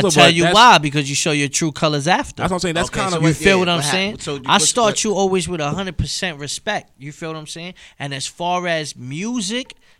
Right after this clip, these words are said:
Speaker 1: I was like, "Son is moving the same way I'm moving. All right, cool. Yeah, we gonna battle.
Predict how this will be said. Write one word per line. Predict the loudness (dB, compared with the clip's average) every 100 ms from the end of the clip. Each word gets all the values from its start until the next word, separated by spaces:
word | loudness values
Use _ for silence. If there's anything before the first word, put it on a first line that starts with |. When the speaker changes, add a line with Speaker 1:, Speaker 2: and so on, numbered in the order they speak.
| _
Speaker 1:
I | -14
was | -12 -10
like, | -10 -10 -10
"Son | -12 -10
is | -12 -12
moving | -14 -14 -14
the | -14
same | -14 -14 -16
way | -14
I'm | -14 -14
moving. | -14 -16 -16 -18 -20 -16
All | -12
right, | -12 -14
cool. | -14 -12 -12
Yeah, | -10 -12
we | -12 -14
gonna | -14 -16
battle. | -8 -2 0 -2 -8